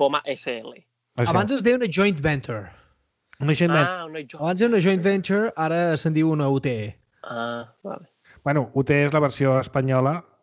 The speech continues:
Speaker 2: O
Speaker 3: És
Speaker 2: catalana.
Speaker 3: la, és la jurisprudència que s'aplica.
Speaker 1: Vale, joint venture em sonava, sí.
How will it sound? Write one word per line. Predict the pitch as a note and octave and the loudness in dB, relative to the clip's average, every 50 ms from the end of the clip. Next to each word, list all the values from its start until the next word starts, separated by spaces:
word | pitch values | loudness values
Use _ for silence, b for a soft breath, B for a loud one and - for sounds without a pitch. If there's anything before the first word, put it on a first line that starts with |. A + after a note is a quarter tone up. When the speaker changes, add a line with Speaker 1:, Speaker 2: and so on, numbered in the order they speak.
| _ - | _ -14
Speaker 2:
O | G2+ G2+ G2 | -12 -10 -6
Speaker 3:
És | - C#3 C3+ | -6 -2 2
Speaker 2:
catalana. | E3 D#3 D#3 D3+ | 2 4 4 4
Speaker 3:
la, | D#3 D3+ | 2 2
és | F3+ D#3+ D3 | 2 2 2
la | F3+ F3+ | 4 4
jurisprudència | D#3+ F3+ F#3+ F3+ - - - D#3 D3 C3 B2 B2 A2+ - C#3 B2 | 4 4 4 2 2 -2 -2 -2 0 0 -2 -4 -6 -8 -8 -8
que | A#2+ A2+ | -8 -8
s'aplica. | - B2 - A#2 A#2 | -8 -2 0 2 4
Speaker 1:
Vale, | A#2+ A#2+ B2 | 4 4 6
joint | D3 E3 E3+ F3 F3 | 4 4 4 4 2
venture | F3+ F#3 F3 G#3 G3+ F#3+ | 2 2 0 -2 -4 -6
em | F3 D#3 | -8 -12
sonava, | - A#3+ B3+ - A#2 A2 A2 A2+ | -14 -16 -16 -16 -16 -16 -20 -20
sí. | - - A#2+ A2 | -20 -18 -18 -18